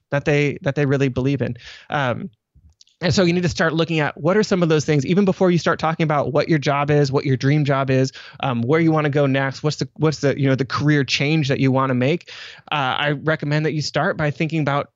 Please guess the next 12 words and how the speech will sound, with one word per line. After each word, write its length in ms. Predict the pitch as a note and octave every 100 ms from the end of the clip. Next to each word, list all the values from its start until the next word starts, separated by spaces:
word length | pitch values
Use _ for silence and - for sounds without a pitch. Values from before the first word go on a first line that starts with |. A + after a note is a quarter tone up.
| -
where, 420 | C#3+ D3+ F3 E3+ D#3
where 200 | D3 D#3
are 60 |
the 80 | D3+
places 380 | - C#3+ C#3 C3
that 120 | A#2+
you 220 | C3 C3+
are 200 | B2+ A#2+ -
already, 640 | B2+ B2 C3 B2+ B2 A#2 - _ -
um, 300 | C3+ A#2+ A#2 C3+
doing 300 | D3 D3 D#3
things 400 | E3+ F3 F3+